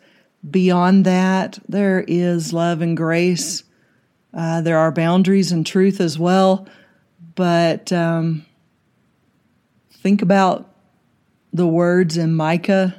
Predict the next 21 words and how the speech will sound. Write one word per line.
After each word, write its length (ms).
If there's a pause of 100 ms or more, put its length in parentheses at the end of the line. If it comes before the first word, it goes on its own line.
(100)
six 400
eight. 360 (840)
"He 260
has 160
shown 420
you, 360
oh 240
man, 560 (240)
what 220
is 220
good 520
and 600
what 200
does 180
the 100
Lord 320
require, 800 (680)
but 200
to 100
do 580
justice, 800